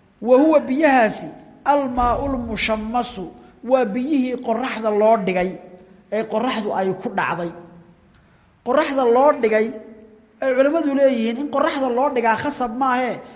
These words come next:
inay qorraxdu ku dhacdo uun. Hadday doonaan, yaan bani aadamba u dhiginoo aan looba qasdin in lo-,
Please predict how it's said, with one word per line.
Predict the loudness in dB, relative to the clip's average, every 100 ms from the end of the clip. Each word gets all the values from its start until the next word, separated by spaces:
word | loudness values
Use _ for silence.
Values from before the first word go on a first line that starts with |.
| -6
inay | -2 0
qorraxdu | 0 -4 -4 -8
ku | -6
dhacdo | -2 0 0
uun. | -2
Hadday | -4 -6
doonaan, | -2 0 0 -2
yaan | 0 0 -2 -6
bani | -6 -2
aadamba | -2 -2 -2
u | -4
dhiginoo | -2 -2 2 2 0 -8 -18 -8
aan | -2 2 6
looba | 6 6 4
qasdin | 4 2 0 -8
in | -8 -8
lo-, | 0 0